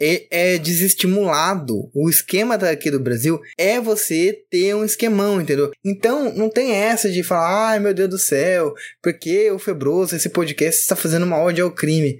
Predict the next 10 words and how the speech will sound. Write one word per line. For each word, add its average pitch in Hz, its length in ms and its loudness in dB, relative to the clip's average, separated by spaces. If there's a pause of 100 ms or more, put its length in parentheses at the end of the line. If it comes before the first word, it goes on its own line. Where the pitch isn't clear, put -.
(160)
Meu 196 220 0
amigo, 190 500 0 (120)
tudo 254 380 0
no 196 120 0
Brasil 160 640 0
é 151 160 2
na 160 140 -2
base 147 280 0
do 131 140 0
crime. 117 560 0